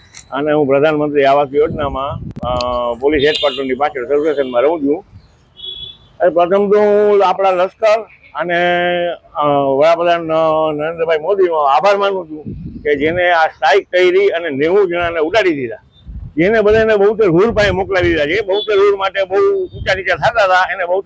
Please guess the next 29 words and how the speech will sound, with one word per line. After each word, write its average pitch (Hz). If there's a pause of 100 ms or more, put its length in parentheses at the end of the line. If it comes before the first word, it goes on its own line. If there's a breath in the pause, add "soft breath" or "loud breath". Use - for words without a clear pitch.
(100)
હુર 185
પાયે 170
મોકલાવી 139
દીધા 95 (720)
અને 208
એના 220
માટે 190
હું 185
આ 175
બે 180
જણાનો 170
આભાર 175
માનું 180
છું. - (360)
અને 170
બીજું 202
હું 185
કે 165 (460)
અત્યારે 175
આપણે 185
પ-, 131
લગભગ 165 (160)
માનો 160
ને 208
પંચોતેર 175
વર્ષથી 175
આપણે 175
આઝાદ 156
છીએ, 190